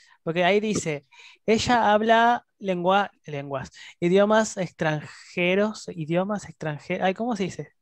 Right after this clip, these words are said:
<laughs> Idiomas extranjeros, está bien.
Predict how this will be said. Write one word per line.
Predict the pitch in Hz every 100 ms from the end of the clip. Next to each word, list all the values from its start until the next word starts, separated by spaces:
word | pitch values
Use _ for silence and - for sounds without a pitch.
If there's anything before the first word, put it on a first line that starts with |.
| -
<laughs> | - - - 330 - - - - - _ _ _ _
Idiomas | - 180 196 226 226
extranjeros, | 175 - 160 147 180 160 139 -
está | - -
bien. | 143 131